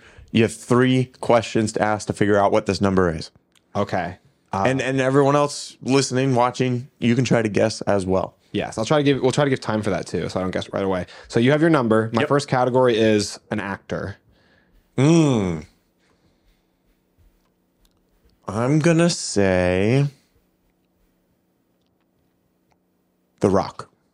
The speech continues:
Speaker 2: The Rock. See, I feel like that's a confusing one.
Speaker 1: That was a hard
Speaker 2: Uh,
Speaker 1: question. That's a, that's a
Speaker 2: <laughs>
Speaker 1: broad answer. Like, it could be, like, there's so many actors to choose
Speaker 2: I,
Speaker 1: from.
Speaker 2: I mean,
Speaker 1: That's
Speaker 2: personally, I feel like The Rock is the middle of the road, like, super high in terms of entertainment,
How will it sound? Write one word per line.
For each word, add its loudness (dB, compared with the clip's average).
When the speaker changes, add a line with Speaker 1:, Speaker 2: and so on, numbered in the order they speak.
Speaker 2:
The -16
Rock. -8
See, -4
I -4
feel -12
like -10
that's -10
a -20
confusing -4
one. -8
Speaker 1:
That -2
was 0
a 4
hard -2
Speaker 2:
Uh, -16
Speaker 1:
question. -4
That's -4
a, -2
that's 2
a 4
Speaker 2:
<laughs> -10
Speaker 1:
broad 4
answer. 0
Like, 0
it -6
could -2
be, 0
like, -6
there's -2
so 2
many 0
actors -4
to -12
choose 2
Speaker 2:
I, -2
Speaker 1:
from. -4
Speaker 2:
I 2
mean, 2
Speaker 1:
That's 0
Speaker 2:
personally, 0
I 0
feel 0
like 0
The 2
Rock 0
is -4
the 0
middle 2
of -2
the 0
road, 0
like, 0
super 0
high -2
in 0
terms -4
of -4
entertainment, -2